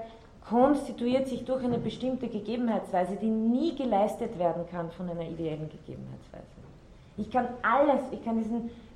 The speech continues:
Würfel in seinem Begriff, in seiner Idee, in seinem Wesen, wie Sie wollen, vollständig erfassen. Er wird mir nicht als wirklicher erscheinen,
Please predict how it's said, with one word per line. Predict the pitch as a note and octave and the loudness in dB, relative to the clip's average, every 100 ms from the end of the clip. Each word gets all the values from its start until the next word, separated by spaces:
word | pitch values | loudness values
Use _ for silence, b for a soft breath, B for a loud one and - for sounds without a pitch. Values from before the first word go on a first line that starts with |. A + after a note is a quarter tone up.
| - | -6
Würfel | F#3+ D#4 - D4+ | 2 2 2 -2
in | C#4 A3 | -2 -2
seinem | A3 A3 G#3 | -2 -2 -2
Begriff, | G#3 G3 C4+ - - - | -4 2 2 2 -4 -6
in | G#3 | -4
seiner | A3 G#3 | 0 -2
Idee, | A3 F#3+ - A3 C4+ D4 | -2 -6 -2 -2 2 0
in | D4 G#3+ | 0 -4
seinem | G#3 G3+ F#3+ D3 | -4 -4 -4 0
Wesen, | F#3 A#3+ B3+ B3+ A#3+ A3+ | 2 2 -2 -2 -4 -4
wie | A3+ | -4
Sie | G#3+ F#3+ | -4 -2
wollen, | F3+ E3+ D#3 B B B - - | 4 4 4 B B B -14 6
vollständig | A#3+ C4+ - A#3+ G#3+ G#3 | 8 8 4 0 0 0
erfassen. | F#3+ - E3 E3+ - A3 A3+ B B B | -4 0 -2 -2 -6 -4 -4 B B B
Er | - A3+ | 2 2
wird | G#3+ D4 C4 | 4 0 2
mir | B3 | 2
nicht | B3+ - | 2 0
als | - G3+ F3+ | 0 -2 -4
wirklicher | F3+ D#4+ - A3+ - | -2 -2 -2 -6 -4
erscheinen, | F3 F3+ - E3 D3+ E3+ G#3 | -2 -2 -2 -4 -2 -2 -2